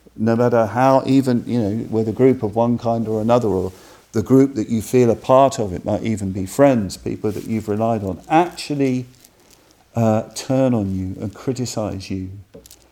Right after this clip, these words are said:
It's extremely painful, extremely lonely, but a tremendous test of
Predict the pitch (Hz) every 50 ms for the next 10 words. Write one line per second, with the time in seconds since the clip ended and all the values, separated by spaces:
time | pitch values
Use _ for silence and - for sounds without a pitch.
0 | _ _ _ _ - - - - - - - - - - 139 143 160 170 180 175
1 | 170 156 135 123 117 110 107 - 120 117 110 110 107 107 - - 107 98 - -
2 | - - - - - - - - - 139 147 156 165 170 156 139 123 113 104 101
3 | 101 - - 110 110 110 117 120 113 113 101 - 85 90 92 98 - _ _ _
4 | _ _ - - - - - _ _ _ 123 117 117 113 - - - 120 117 123
5 | 131 143 147 147 147 135 123 104 101 92 - - - - - - 123 113 98 -
6 | - - - - - 107 98 90 92 - -